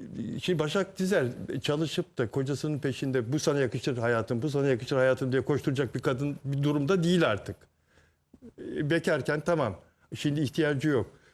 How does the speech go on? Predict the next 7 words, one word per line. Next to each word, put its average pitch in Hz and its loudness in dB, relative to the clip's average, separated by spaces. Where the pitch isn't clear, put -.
Acaba 165 2
o 151 2
bizim 165 0
yaptığımız 143 0
yorumlardan 139 2
dolayı 123 4
mı, 113 2